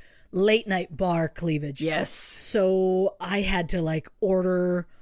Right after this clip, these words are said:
Speaker 1: like, a, a little cami to wear underneath it. So thank God that we did it when we did, because then we could do what we needed to do to get, um,
Speaker 2: It also
Speaker 1: the complete outfit.
Speaker 2: Yes, it also gave me time to order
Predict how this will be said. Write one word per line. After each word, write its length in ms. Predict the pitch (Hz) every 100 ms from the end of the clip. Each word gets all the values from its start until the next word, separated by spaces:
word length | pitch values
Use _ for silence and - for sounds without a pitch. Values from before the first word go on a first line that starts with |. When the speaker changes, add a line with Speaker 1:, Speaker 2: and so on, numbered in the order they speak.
| - - -
Speaker 1:
like, 260 | 175 160 170
a, 360 | 156 156 156 -
a 60 | 175
little 200 | 190 165
cami 840 | - 214 202 208 202 196 196 - -
to 100 | 214
wear 260 | 175 170 175
underneath 520 | 170 160 165 202 226
it. 140 | 247
So 140 | - 196
thank 360 | - 226 220
God 560 | 185 185 170 156 147 143 - - _ - _ _ - -
that 180 | 180 190
we 120 | 214
did 200 | 190 277
it 120 | 508
when 200 | 180 170
we 80 | 170
did, 240 | 170 208
because 340 | 233 - 226 190
then 220 | 202 208
we 100 | 208
could 420 | - 208 190 175
do 160 | - 196
what 160 | 185
we 120 | 180 180
needed 240 | 165 165
to 80 | 175
do 180 | 160 160
to 80 | 160
get, 440 | 156 147 - -
um, 320 | 156 151 156
Speaker 2:
It 160 | 165 165
also 420 | 214 262 269 - 247
Speaker 1:
the 60 |
complete 320 | 220 196 202 180
outfit. 340 | - - 147
Speaker 2:
Yes, 300 | 214 214 180
it 80 | 233
also 220 | 254 254
gave 200 | 226 214
me 120 | 202
time 400 | 185 208 190 175
to 100 | 170
order 680 | 185 180 185 175 165 160 151